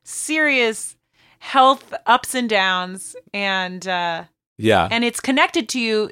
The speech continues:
Speaker 1: in a weird way to a community of really interesting individuals that
Speaker 2: Yeah.
Speaker 1: um, it's gonna be really exciting to share their stories.
Speaker 2: Yes. And yeah, there's this thing that happens when you meet someone who ha-, has pain.
Speaker 1: Mm-hmm.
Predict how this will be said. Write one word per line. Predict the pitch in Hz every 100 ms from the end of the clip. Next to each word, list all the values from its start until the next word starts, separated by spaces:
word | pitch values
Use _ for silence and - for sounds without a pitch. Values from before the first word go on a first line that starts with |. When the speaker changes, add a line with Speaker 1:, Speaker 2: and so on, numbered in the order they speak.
| -
Speaker 1:
in | _ - 165 247
a | 233
weird | 233 320 254
way | 214 208
to | 220
a | 214
community | - 226 233 262 262 220
of | 196
really | 196 202 202 190
interesting | 190 202 190 - 185
individuals | 185 185 190 185 190 180 170 180
that | 190 185 175
Speaker 2:
Yeah. | 95 95 98 90 - -
Speaker 1:
um, | 196 190 185
it's | - -
gonna | 214 196
be | 190
really | 190 185
exciting | 185 - 185 175 170
to | 170
share | - 175
their | 165 165
stories. | - - 87 113 113 -
Speaker 2:
Yes. | - 107 117 90 - -
And | 110 110 - _
yeah, | 110 123 147 117
there's | 143 139
this | 135 -
thing | 156 156
that | 135
happens | 123 120 120 110
when | 110
you | 104
meet | 107 110
someone | 113 107 101
who | 104 104
ha-, | 104 95 _ _ _ -
has | 110 101
pain. | - 104 90 78 76 - -
Speaker 1:
Mm-hmm. | 202 196